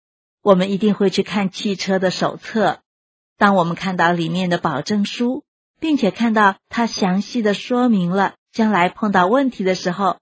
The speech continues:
该怎么保养，我们就会因为汽车制造商负责任的态度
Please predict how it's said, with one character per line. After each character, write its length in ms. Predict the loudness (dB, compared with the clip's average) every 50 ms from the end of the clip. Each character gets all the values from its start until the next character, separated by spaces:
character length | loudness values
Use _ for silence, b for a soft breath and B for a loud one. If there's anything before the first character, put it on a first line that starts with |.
| _ _ _
该 180 | -2 -2 -2
怎 140 | 0 -2 -2
么 120 | -2 -2 -2
保 280 | -2 -4 -2 -2 -2
养， 300 | 0 0 -2 -2 -2 -8 -12 _ _ _ _ _ _ _ _ _ _ _
我 120 | 0 2
们 120 | 2 2 4
就 160 | 2 2 4
会 140 | 2 0 0
因 180 | 0 0 2
为 200 | 4 4 4 4
汽 280 | 2 -2 -6 -4 -4 -4
车 300 | -4 -6 -4 -2 -2 -2
制 280 | -2 -4 -4 -4 -4
造 240 | -2 0 0 0 0
商 360 | -2 -2 -2 0 0 0 -2
负 260 | -4 -6 0 2 2 2
责 260 | 2 0 0 0 2
任 200 | 0 0 0 0
的 100 | -2 -4
态 360 | -4 -6 -4 -2 0 0 -2
度 340 | 0 2 2 2 2 0